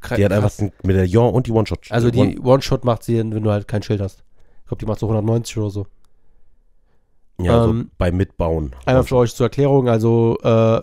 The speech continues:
Speaker 1: es gibt, äh, auf der Map, auf der Battle Royale Map, gibt es mehrere Charaktere, also Bosse, die jeweils eine eigene Base haben mit, äh, N-P-C-Charakter.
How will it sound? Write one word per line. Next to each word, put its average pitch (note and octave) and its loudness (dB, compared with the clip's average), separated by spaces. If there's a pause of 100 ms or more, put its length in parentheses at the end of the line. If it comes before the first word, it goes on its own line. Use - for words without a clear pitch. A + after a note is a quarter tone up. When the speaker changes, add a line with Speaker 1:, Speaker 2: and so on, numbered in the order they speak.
Speaker 1:
es - -8
gibt, - -4
äh, A#2+ 2
auf A#2+ 0
der A2+ 0
Map, B2 -2 (100)
auf - -18
der G#2 -2
Battle A2 -4
Royale A2 2
Map, A#2+ 2 (400)
gibt - -6
es A#2+ -4
mehrere A#2 0 (120)
Charaktere, C3+ -4
also A2 -2
Bosse, C#3 -4 (380)
die A#2+ -4
jeweils A2+ -2 (340)
eine A2+ -2
eigene A2 -2
Base B2 -2
haben D#3 -2
mit, A#2 -4
äh, A2 -4 (420)
N-P-C-Charakter. D3+ -4